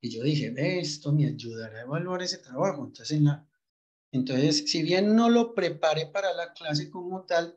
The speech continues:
pues me sirvió para la evaluación. Entonces, lo que hice fue preguntarle qué aspectos debería considerar para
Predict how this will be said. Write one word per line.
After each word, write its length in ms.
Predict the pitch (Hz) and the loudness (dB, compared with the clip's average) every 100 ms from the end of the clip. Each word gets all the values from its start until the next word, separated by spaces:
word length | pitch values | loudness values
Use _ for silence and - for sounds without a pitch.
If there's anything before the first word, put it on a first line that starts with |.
| - | -6
pues 160 | 139 123 | -4 -4
me 120 | 117 | -6
sirvió 320 | 120 113 123 | -8 -10 -14
para 200 | - - 95 _ _ _ _ _ | -16 -20 -20 _ _ _ _ _
la 120 | 131 | -6
evaluación. 540 | 131 123 117 117 185 147 | -4 -4 -8 -6 -2 -2
Entonces, 240 | - 127 | -2 -2
lo 120 | 147 | -2
que 160 | 151 190 | -2 -2
hice 580 | 180 175 147 147 175 175 - - - - _ _ | 0 2 2 2 -2 -6 -16 -18 -18 -20 _ _
fue 580 | 143 139 135 131 135 147 _ _ _ _ _ | 4 6 6 2 0 -4 _ _ _ _ _
preguntarle 960 | - 175 180 180 185 160 151 151 170 - _ _ _ _ _ _ | 0 2 2 4 4 6 6 4 2 -4 _ _ _ _ _ _
qué 140 | 151 147 | 6 6
aspectos 760 | 147 - 165 147 147 170 165 | 6 2 0 0 -6 -12 -2
debería 320 | 147 131 131 | 2 2 0
considerar 920 | - 160 151 160 165 165 147 143 147 _ _ _ _ _ _ _ _ - | -4 -6 -6 -4 -4 -2 0 -2 -4 _ _ _ _ _ _ _ _ -4
para 720 | 131 123 123 120 120 117 113 | 0 0 0 -2 -2 -6 -8